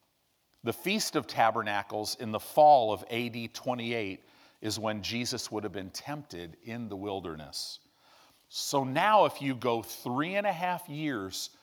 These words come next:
from when Jesus was tempted in the wilderness, you would be at Passover, which is literally right before Jesus was crucified in A D thirty-two.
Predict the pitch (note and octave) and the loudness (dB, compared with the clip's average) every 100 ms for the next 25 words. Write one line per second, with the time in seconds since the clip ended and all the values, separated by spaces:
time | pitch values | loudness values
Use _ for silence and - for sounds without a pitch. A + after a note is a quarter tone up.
0 | _ _ _ - A#2 A2+ A2 G2 B2+ C3 | _ _ _ -4 -2 -2 -4 -4 -4 -4
1 | C3 C#3+ C3 - - C3+ - F#2+ G#2 G#2+ | -4 -4 -6 -4 -2 -2 -4 -6 -6 -4
2 | A2 G#2+ F#2 E2 C#2+ - - - - - | -2 -2 -4 -10 -10 -8 -10 -10 -18 -20
3 | - _ _ _ - A2 A#2 C#3+ D3 A#2 | -20 _ _ _ -10 0 2 4 2 2
4 | C3+ C3 - - F#3 F#3 - G#2+ F#2+ F2 | 0 0 -4 -2 0 2 2 2 2 0
5 | F2 - - _ _ _ _ _ _ _ | -2 -4 -18 _ _ _ _ _ _ _
6 | _ _ _ _ _ A#2 A2 - A2+ G2+ | _ _ _ _ _ -8 -4 -2 -2 -4
7 | G#2+ G#2 C#3 B2+ G2+ F#2+ F#2 G2+ B2+ C#3 | -6 -4 -2 -2 -4 -6 0 0 0 -2
8 | C3 B2 B2 G#2 A#2+ A#2 - A2 - - | -6 -6 -6 -8 -8 -8 -8 -8 -10 -6
9 | C3 - G#2+ - D#2+ D2 C#2 - _ _ | -6 -4 -6 -2 -2 -4 -12 -20 _ _
10 | _ _ _ _ _ _ _ _ G#2+ G2 | _ _ _ _ _ _ _ _ -8 -4
11 | G2 G2+ G2 F#2+ G#2+ F#2+ F#2 - F#2 D#2 | -4 -4 -8 -8 -8 -8 -8 -10 -10 -12